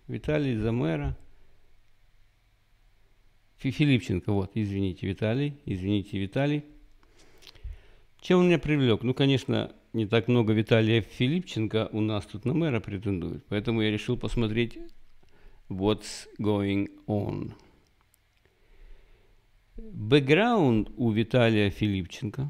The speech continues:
а, кстати, выборы мэра в этом году, и, слава богу, у нас неудачный мэр уйдет. Но какой же бэкграунд у Виталия Филипченко?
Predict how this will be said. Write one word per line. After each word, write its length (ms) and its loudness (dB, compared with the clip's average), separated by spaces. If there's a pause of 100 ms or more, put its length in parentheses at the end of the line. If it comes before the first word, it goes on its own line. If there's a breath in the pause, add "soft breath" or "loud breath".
(140)
а, 100 -8
кстати, 360 -2
выборы 340 2
мэра 220 2
в 40 -2
этом 280 -2
году, 340 -2 (160)
и, 140 -8
слава 320 -2
богу, 220 -2
у 40 -2
нас 240 -4
неудачный 480 2
мэр 220 4
уйдет. 500 0 (1200 soft breath)
Но 200 2
какой 340 -2
же 80 0
бэкграунд 640 2
у 60 -2
Виталия 420 2
Филипченко? 600 -6